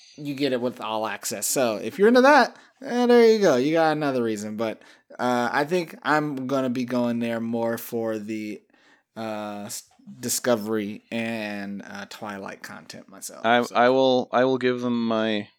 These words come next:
Speaker 2: five to ten dollars a month for Discovery and for Twilight Zone once Twilight Zone is out.
Speaker 1: Yeah.
Speaker 2: Um, and I'm probably <laughs> not gonna pay attention to anything else, but, you know,
Speaker 1: Yeah,
Speaker 2: that's me.
Speaker 1: that's pro-,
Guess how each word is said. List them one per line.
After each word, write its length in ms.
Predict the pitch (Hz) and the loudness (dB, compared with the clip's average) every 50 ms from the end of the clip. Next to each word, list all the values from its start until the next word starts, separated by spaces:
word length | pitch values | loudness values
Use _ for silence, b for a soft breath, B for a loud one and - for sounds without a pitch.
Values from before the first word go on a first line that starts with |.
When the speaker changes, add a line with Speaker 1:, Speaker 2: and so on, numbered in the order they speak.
| _ _ | _ _
Speaker 2:
five 300 | - - 110 110 113 - | -2 0 0 2 0 -2
to 80 | - 107 | -6 -8
ten 240 | - 117 107 107 | -6 -6 -2 0
dollars 340 | 107 110 104 104 104 104 101 | 2 2 2 2 0 -2 -4
a 60 | 107 | -6
month 280 | 101 98 98 95 95 - | -4 -2 -2 -4 -4 -8
for 560 | - - - - 107 98 98 92 90 92 95 _ _ _ _ _ _ _ _ _ _ _ _ - - _ | -14 -18 -14 -8 -4 -2 0 0 0 0 -4 _ _ _ _ _ _ _ _ _ _ _ _ -20 -10 _
Discovery 500 | - 117 - - 117 107 98 101 101 95 | 0 0 2 4 4 2 4 2 0 0
and 100 | 92 95 | 0 -2
for 100 | 87 101 | -4 -6
Twilight 380 | 95 - 101 95 90 92 95 90 | -6 -2 -2 0 0 0 -2 -2
Zone 220 | 95 95 92 92 | -4 -6 -6 -6
once 160 | 95 95 95 - | -6 -6 -6 -6
Twilight 360 | - 98 90 90 87 87 85 | -6 -4 -4 -4 -4 -4 -4
Zone 140 | 92 90 87 | -6 -6 -6
is 100 | 87 85 | -4 -2
out. 240 | 85 85 85 82 - _ B B B B B B B B B B | -2 0 -2 -2 -6 _ B B B B B B B B B B
Speaker 1:
Yeah. 360 | 110 110 - 90 87 90 87 87 | -14 -8 -2 0 2 2 4 2
Speaker 2:
Um, 280 | 87 87 87 85 85 - | 2 -2 -4 -8 -8 -6
and 100 | - 98 | -4 -2
I'm 80 | 98 92 | -2 0
probably 260 | - 107 101 90 - | 2 2 2 2 0
<laughs> 80 | 80 71 | -2 -2
not 100 | - 135 | -2 -2
gonna 160 | - 131 113 | 0 -2 0
pay 120 | - 117 107 | 2 2 0
attention 400 | 104 - - 101 101 - - 92 | 2 0 0 -2 -2 -2 -2 -2
to 40 | 95 | -4
anything 320 | 92 90 85 - 92 87 | -6 -6 -6 -8 -8 -6
else, 240 | 85 73 65 - - | -6 -6 -8 -10 -12
but, 200 | - - 50 50 - _ _ - - | -12 -12 -14 -14 -16 _ _ -14 -12
you 80 | - | -10
know, 120 | - - - | -10 -10 -10
Speaker 1:
Yeah, 120 | - - - | -10 -6 -6
Speaker 2:
that's 140 | - - - | -6 -4 -4
me. 100 | 127 110 | -4 -4
Speaker 1:
that's 100 | 95 95 | -4 -6
pro-, 260 | - - 113 98 | -8 -8 -10 -10